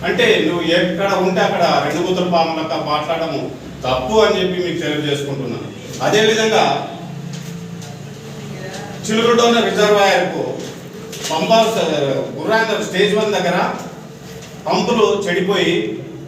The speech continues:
డీపులు దొంగలు ఎత్తకపోతే నిన్న మొన్న పోలీస్ డిపార్ట్‌మెంట్ వాళ్ళు వాళ్ళని అరెస్ట్ చేయడం జరిగింది. మేము ఎమ్మెల్యే గారు జయనాథ్ రెడ్డి గారికి ఆ విషయం చెప్తే,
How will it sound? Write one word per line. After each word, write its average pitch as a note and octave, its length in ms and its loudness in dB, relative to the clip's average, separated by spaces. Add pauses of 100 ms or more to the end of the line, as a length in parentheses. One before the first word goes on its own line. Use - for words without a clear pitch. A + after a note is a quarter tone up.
డీపులు F#3 720 0 (260)
దొంగలు F#3+ 300 2
ఎత్తకపోతే F3+ 720 0 (180)
నిన్న F3+ 240 0
మొన్న F3+ 600 0 (260)
పోలీస్ F3+ 260 0
డిపార్ట్‌మెంట్ E3+ 540 -2
వాళ్ళు D3+ 540 -2 (100)
వాళ్ళని D#3 260 0
అరెస్ట్ D#3+ 300 -2
చేయడం C#3+ 400 -4
జరిగింది. A#2+ 420 -6 (440)
మేము - 500 2 (380)
ఎమ్మెల్యే G#3+ 260 2
గారు G3+ 280 2
జయనాథ్ G3+ 460 2
రెడ్డి F#3+ 180 0
గారికి F3+ 500 -2 (220)
ఆ E3 160 2
విషయం G#3 220 0
చెప్తే, G#3 600 -2